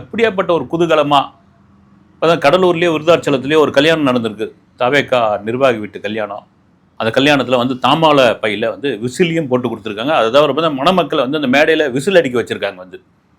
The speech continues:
விசில் அடிக்க வச்சிருக்காங்க. இன்னொரு முக்கியமான ஒரு விஷயம் போயிட்டு இருக்கு வந்து, என்னன்னா இது,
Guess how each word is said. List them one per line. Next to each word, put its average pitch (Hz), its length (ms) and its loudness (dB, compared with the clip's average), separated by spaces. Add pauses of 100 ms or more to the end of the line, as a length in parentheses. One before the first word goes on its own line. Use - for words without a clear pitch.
(440)
விசில் 131 240 0
அடிக்க 110 160 -6
வச்சிருக்காங்க. 101 380 -8
இன்னொரு 135 340 2 (500)
முக்கியமான 139 500 -2
ஒரு 123 140 -2
விஷயம் 110 320 -8
போயிட்டு 104 240 -6
இருக்கு 98 160 -8
வந்து, 95 160 -14 (580)
என்னன்னா 127 380 2
இது, 92 140 -2